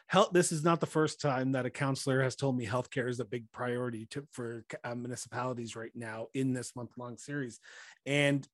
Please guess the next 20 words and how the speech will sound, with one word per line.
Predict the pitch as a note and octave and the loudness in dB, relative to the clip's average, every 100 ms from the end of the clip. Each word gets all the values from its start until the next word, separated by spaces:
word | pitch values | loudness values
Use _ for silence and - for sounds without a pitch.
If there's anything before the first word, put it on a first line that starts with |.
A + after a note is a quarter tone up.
| _ - | _ -2
I, | C#3+ | 2
I | C3 D3 | 4 6
know | D3+ D3+ | 8 6
in | D#3 | 6
Alberta, | D3 B2 B2+ C3+ | 4 4 2 2
and | C3 C3 | 0 0
you | B2+ | -2
can | C3 | -4
correct | - B2 - | -4 -6 -4
me | |
if | B2+ | -4
I'm | B2+ A#2+ | -4 -4
wrong | B2 | -4
here, | B2+ B2+ B2+ - - - | -4 -4 -6 -14 -20 -12
uh, | A#2 A#2 A#2+ A#2+ D#3 | -4 0 2 0 -2
some | - D3+ D3 | 6 6 8
municipalities | C#3+ C#3 - C3+ C3+ B2+ | 4 2 2 2 0 -2
have | A#2+ A#2 | -4 -4
set | - C3 | 0 2
up | B2+ | 2